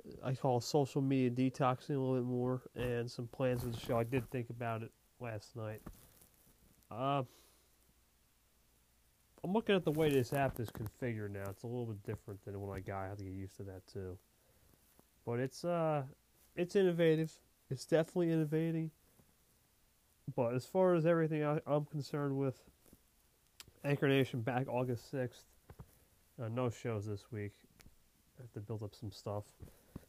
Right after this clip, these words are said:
And then we're still doing, uh, stuff for the council and here. So we'll see what happens coming forward.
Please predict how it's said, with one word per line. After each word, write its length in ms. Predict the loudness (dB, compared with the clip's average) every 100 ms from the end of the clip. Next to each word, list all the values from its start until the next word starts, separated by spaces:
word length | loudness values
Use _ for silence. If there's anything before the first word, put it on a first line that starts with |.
| _ -4
And 160 | -2
then 200 | 0 0
we're 180 | 0 0
still 280 | 0 2 4
doing, 380 | 6 6 4 0 -10 _ _ _ _ _ _ _ _ _ _ _
uh, 420 | -8 -4 -2 -2 -6 _ _ _ _ _ _ _ _ _ _ _ _ _
stuff 320 | -12 -2 -2 -2 -8
for 200 | -8 -8 _ _ -10
the 80 | -8
council 680 | -4 -2 -2 -4 -6 -6 -10 _ _ _ _ _ _ -16
and 580 | -12 -8 -8 -8 -10 -14 _ _ _ -8
here. 260 | -6 -6 -12 _ -20 _ _ _ _ _ _ _ -8
So 100 | -4
we'll 120 | -4
see 200 | 0 2
what 120 | 4
happens 380 | 4 2 0 -6
coming 320 | -6 -6 -6 -4
forward. 300 | -4 -2